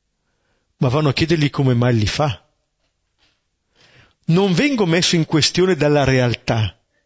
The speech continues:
ma cerco di fare in modo che quello che avviene non rovini quello che io mi sono costruito, anche le mie idee.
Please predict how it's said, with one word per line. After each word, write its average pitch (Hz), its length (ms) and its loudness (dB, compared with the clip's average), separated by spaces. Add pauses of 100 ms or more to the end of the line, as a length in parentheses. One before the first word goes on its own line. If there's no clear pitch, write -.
(1600)
ma 156 140 -2
cerco 277 360 -2
di 160 120 0
fare 226 260 0
in 220 80 0
modo 156 320 0
che 139 140 -4
quello 220 300 -2
che - 140 -2
avviene 127 760 0 (1500)
non 175 280 2
rovini 135 880 0 (720)
quello 170 280 0
che - 160 -2
io 151 100 2
mi 143 100 2
sono 135 260 0
costruito, 117 880 -2
anche 208 280 -2
le 170 120 0
mie 156 180 2
idee. 127 560 0